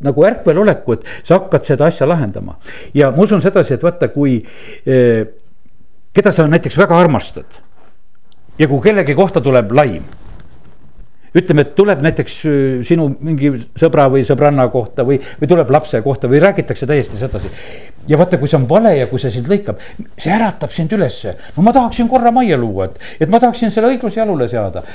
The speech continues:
Ja seda ma usun sedasi, et põhimõtteliselt vaata, ne-, need asjad, kui, eh, kui sellised asjad sündisid, seal juhtus sedasi,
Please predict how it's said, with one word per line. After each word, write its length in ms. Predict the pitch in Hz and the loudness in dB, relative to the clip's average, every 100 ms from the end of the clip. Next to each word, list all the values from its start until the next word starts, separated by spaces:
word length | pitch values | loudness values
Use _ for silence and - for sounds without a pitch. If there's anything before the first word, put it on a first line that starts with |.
| - | -10
Ja 80 | 135 | 0
seda 280 | 208 208 196 | 2 4 2
ma 100 | 214 | 2
usun 200 | 226 180 | 0 0
sedasi, 340 | 220 208 139 135 | 0 0 -2 -4
et 140 | - - - - | -8 -14 -4 2
põhimõtteliselt 840 | 269 254 190 240 - 131 113 120 | 4 4 2 0 0 0 0 0
vaata, 320 | 185 - 127 - - - - 156 | 0 2 0 0 -10 -12 0 2
ne-, 300 | 135 131 - | 4 2 4
need 180 | 160 196 | 4 4
asjad, 340 | 247 - 120 - | 2 2 0 0
kui, 220 | 143 131 - - - - | 0 0 -2 -10 -6 2
eh, 300 | 139 127 - - | 4 2 0 0
kui 100 | 147 | 4
sellised 400 | 240 226 151 180 | 4 2 0 0
asjad 240 | 202 - | -2 -2
sündisid, 480 | 269 277 110 98 - - - - - | 0 -2 -2 -8 -12 -14 -16 -12 -6
seal 180 | 135 | 0
juhtus 380 | 208 214 202 - | 0 0 -6 -4
sedasi, 480 | 202 190 123 - | -4 -2 -4 -6